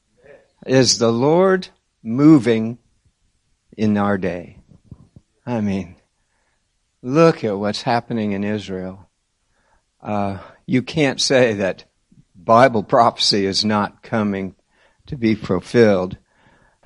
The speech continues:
We live in a day that we need to be ready. We need to be ready to meet our Maker, to meet our God, uh, to, uh, to fall in line to what he would have us doing.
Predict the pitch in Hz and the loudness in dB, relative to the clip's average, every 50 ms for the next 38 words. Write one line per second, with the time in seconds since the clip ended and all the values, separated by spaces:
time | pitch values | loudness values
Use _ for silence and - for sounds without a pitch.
0 | _ _ _ _ _ _ _ _ _ _ _ _ _ _ _ - - 117 113 123 | _ _ _ _ _ _ _ _ _ _ _ _ _ _ _ -10 -6 -4 -2 -2
1 | 131 127 131 127 123 120 110 113 131 131 135 131 123 104 104 101 95 - - _ | 0 0 0 -2 -2 -2 0 2 4 4 4 4 0 0 -2 -4 -4 -6 -8 _
2 | _ _ _ _ _ _ _ - 123 123 127 123 117 107 110 104 110 107 110 113 | _ _ _ _ _ _ _ -4 -2 0 2 2 0 0 0 0 2 2 4 4
3 | 120 127 131 113 101 98 101 110 - _ _ - - _ _ 120 120 123 131 139 | 4 4 4 2 0 -4 -6 -10 -16 _ _ -20 -20 _ _ -4 -2 0 2 0
4 | 139 123 123 101 110 107 104 107 110 113 123 131 127 104 95 104 113 - _ _ | 0 0 -2 -2 -2 -2 0 2 4 4 4 4 2 -2 -4 -6 -10 -16 _ _
5 | _ _ _ _ _ _ _ _ _ _ _ - - 110 104 107 113 120 117 113 | _ _ _ _ _ _ _ _ _ _ _ -8 -4 -2 0 2 2 2 2 4
6 | 110 117 110 92 - - - 107 98 104 120 131 131 - - 107 104 107 107 107 | 4 2 2 0 -4 -8 -4 -2 2 2 2 2 2 0 -2 -2 -2 -2 -4 -8
7 | - - 95 92 95 104 110 117 117 110 107 95 92 104 110 117 117 120 123 123 | -12 -10 -8 -4 -4 -2 0 2 4 2 2 2 2 2 4 4 4 4 2 0
8 | 127 - _ - - - - - - _ _ _ _ _ - 107 98 98 95 92 | -4 -10 _ -20 -20 -20 -20 -20 -20 _ _ _ _ _ -6 -4 -2 0 0 -2
9 | 95 87 - - - - - 123 110 104 101 98 101 95 92 92 95 90 - - | -2 -4 -6 -8 -8 -2 0 2 2 2 2 2 2 0 0 0 -2 -4 -6 -10
10 | - - - 120 101 - - 127 120 127 131 127 123 113 110 110 113 113 120 127 | -12 -4 -4 -4 -4 2 4 6 6 6 6 4 0 0 -2 -2 -2 0 0 0
11 | 139 143 143 139 - 117 101 98 104 92 87 101 127 123 123 123 113 110 104 123 | 0 -2 -4 -4 -4 -6 -2 -2 -2 -4 -4 -4 -4 -2 -2 -2 -2 -2 -2 0
12 | 117 117 117 120 123 127 127 - - 95 87 101 107 113 120 127 139 151 147 143 | 0 0 0 -2 -4 -4 -6 -8 -10 -6 -2 -2 0 0 0 0 -2 -2 -6 -8